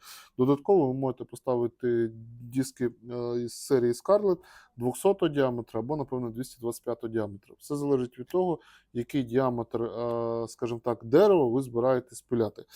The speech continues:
От, е, поставити це все можна. Також ми маємо ось такий от додатковий захист для транспортування, коли ви, ви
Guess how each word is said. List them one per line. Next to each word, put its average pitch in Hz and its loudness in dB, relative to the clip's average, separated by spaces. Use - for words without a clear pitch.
От, 113 0
е, 117 0
поставити 135 2
це 135 0
все 131 -2
можна. 110 -4
Також 170 8
ми 143 0
маємо 139 8
ось 131 -2
такий 143 -2
от 127 4
додатковий 135 4
захист 180 2
для 139 4
транспортування, 131 -2
коли 127 2
ви, 120 -4
ви 123 0